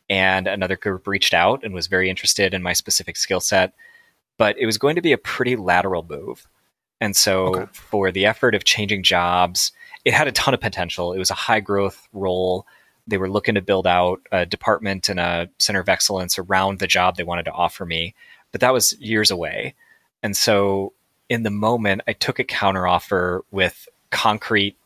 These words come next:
Speaker 1: plans to alter the role that I was in, in writing. Um, and I stand by that. I think it was the right thing to do at the time, because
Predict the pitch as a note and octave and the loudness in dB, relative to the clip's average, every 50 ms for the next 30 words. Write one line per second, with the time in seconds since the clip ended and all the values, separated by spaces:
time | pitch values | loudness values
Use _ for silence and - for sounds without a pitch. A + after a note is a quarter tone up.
0 | _ - - - G2+ F#2+ F#2+ F#2+ F#2+ F#2+ - - - - F2+ F2+ F2+ F2 - G2+ | _ -8 -2 0 2 2 2 0 0 -2 -4 -2 0 0 2 2 2 0 2 2
1 | G#2 G2 - - G#2+ F#2+ F#2 F#2 F#2 F#2 F#2 F2+ F2 F2 F2 E2+ - F#2 F#2 F2+ | 2 2 2 -2 -4 -2 -2 -2 -4 -2 -2 -4 -4 -4 -2 -2 -2 0 0 -2
2 | F2+ F2 F2+ F#2 _ - - - - - _ _ _ _ - A2 G2 F#2 F2+ F#2 | -2 -4 -6 -10 _ -16 -20 -20 -20 -20 _ _ _ _ -4 -2 0 2 4 4
3 | F#2+ F2+ E2 D#2+ E2 F2 G#2 - _ _ _ _ _ _ _ _ - - F#2 F2+ | 4 4 2 0 -2 -4 -8 -14 _ _ _ _ _ _ _ _ -2 0 2 4
4 | F2+ F2+ F2 F2 E2+ E2+ - _ _ _ _ - - B2 C#3+ C3+ - - D3 C#3 | 4 2 2 -2 -4 -12 -14 _ _ _ _ -4 0 0 2 4 4 4 4 4
5 | D#3 A2 E2+ D#2+ D#2+ D2+ D#2 - - A#2+ - - D3 - D#3+ D3 C#3+ - - A#2 | 4 4 4 4 4 2 2 0 -2 -4 -2 -2 0 0 2 2 2 2 2 2
6 | G#2+ G#2 G2 - G#2+ F#2+ A2 - E2+ D#2 D#2 - - - - F2 - - G#2+ - | 2 2 0 0 -4 -6 -4 -6 -6 -6 -6 -8 -10 -8 -6 -6 -6 -6 -8 -10
7 | - _ _ - A2+ G2 - - - F#2 F2+ F2+ F2 - - - | -14 _ _ -8 -8 -6 -4 -2 0 0 0 4 4 4 4 4